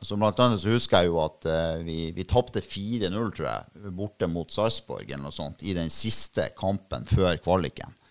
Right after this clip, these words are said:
Og det var da det var det her, eh, famøse, det var hele forsida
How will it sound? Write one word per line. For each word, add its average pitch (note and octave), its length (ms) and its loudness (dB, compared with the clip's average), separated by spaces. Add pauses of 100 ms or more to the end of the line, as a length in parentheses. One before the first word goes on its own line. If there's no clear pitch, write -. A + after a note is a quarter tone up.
(520)
Og F#2+ 140 0
det G#2+ 80 4
var G#2 100 4
da A#2+ 120 10 (120)
det G2 140 8
var F#2 180 8
det E2+ 120 4
her, E2+ 180 0
eh, E2 440 0
famøse, G2 640 -2
det E2+ 140 -4
var E2 100 -2
hele G#2+ 240 4
forsida A2 440 4